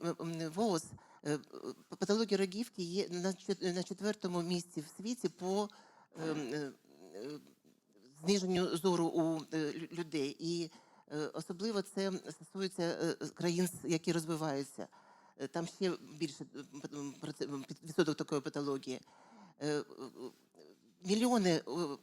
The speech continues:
е, осіб, е, страждають від, е, зниження зору вслід, е, вслід патології рогівки, але пересадка ро-, ро-, ро-, рогівки виконується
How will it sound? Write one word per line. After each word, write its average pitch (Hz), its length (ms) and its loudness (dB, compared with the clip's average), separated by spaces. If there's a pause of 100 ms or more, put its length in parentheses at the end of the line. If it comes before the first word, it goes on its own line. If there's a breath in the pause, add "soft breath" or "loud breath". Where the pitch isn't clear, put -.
(140)
е, 151 100 -2
осіб, 165 440 -6 (100)
е, 165 300 2
страждають 185 640 0
від, 160 160 -4 (100)
е, 156 240 4 (120)
зниження 175 380 -2
зору 175 240 2 (160)
вслід, 165 360 -6
е, 156 120 0 (300)
вслід 175 300 2
патології 165 420 0
рогівки, 185 420 0
але 180 280 0 (400 loud breath)
пересадка 233 500 0
ро-, 208 140 2
ро-, 196 300 2
ро-, 170 140 0
рогівки 165 380 0
виконується 214 360 2